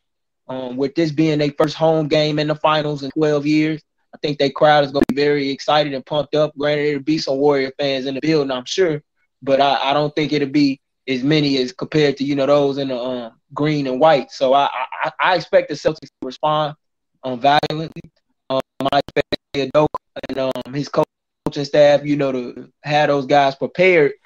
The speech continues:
and watching film, because Steven brought up a great point when he was talking about how the Warriors did a great job of getting out in transition and forcing Celtic turnovers. But it also comes down to taking better care of the basketball.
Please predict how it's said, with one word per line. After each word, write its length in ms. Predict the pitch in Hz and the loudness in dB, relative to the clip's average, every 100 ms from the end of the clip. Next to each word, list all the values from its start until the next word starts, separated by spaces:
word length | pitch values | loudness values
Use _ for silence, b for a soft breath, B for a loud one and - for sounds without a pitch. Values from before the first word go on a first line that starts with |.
| b b | b b
and 140 | 135 | 0
watching 340 | 151 165 - - | 2 2 -2 -2
film, 180 | 190 127 | -2 -2
because 420 | 135 - 147 135 - _ _ - | -4 -2 -2 -2 -8 _ _ -20
Steven 400 | - 233 226 190 | -6 -4 0 4
brought 180 | 170 156 | 6 4
up 100 | 143 | 2
a 60 | |
great 400 | 127 143 165 151 | -4 2 2 2
point 320 | - 180 147 - _ _ _ _ | 0 2 0 -4 _ _ _ _
when 140 | 139 151 | -6 -4
he 60 | |
was 120 | 156 | -2
talking 220 | 160 160 147 | 2 2 2
about 180 | 147 | 0
how 100 | 151 | 2
the 80 | 143 | 0
Warriors 680 | 135 156 170 160 147 131 131 _ - | 0 2 2 2 -2 -6 -10 _ -10
did 160 | 156 139 | -6 -4
a 60 | |
great 320 | 131 156 156 | -2 -2 -2
job 300 | 139 147 143 | 0 2 2
of 100 | 135 | -2
getting 220 | 131 151 143 | -4 -2 -2
out 120 | 139 | -4
in 80 | 127 | -6
transition 640 | 147 135 131 151 147 143 | -8 -6 -4 -4 -4 -4
and 120 | 131 - | -8 -4
forcing 360 | 156 147 143 127 | -2 -2 -4 -8
Celtic 440 | - 143 139 127 | 0 0 0 -8
turnovers. 420 | - 151 135 117 _ _ _ _ _ _ | -2 -2 -2 -6 _ _ _ _ _ _
But 320 | - 156 139 - | 2 4 4 0
it 100 | 143 | 2
also 420 | 151 165 160 151 | 4 4 4 -2
comes 280 | - 147 135 | 0 -2 0
down 360 | 147 143 135 135 | 0 2 0 -4
to 160 | 123 _ _ _ | -8 _ _ _
taking 320 | 156 143 139 | -4 -2 -2
better 220 | 135 139 | 0 0
care 180 | 131 151 | 0 -2
of 60 | 127 | 0
the 40 | |
basketball. 800 | 123 156 147 135 131 127 117 - | 2 2 2 -2 -6 -4 -6 -8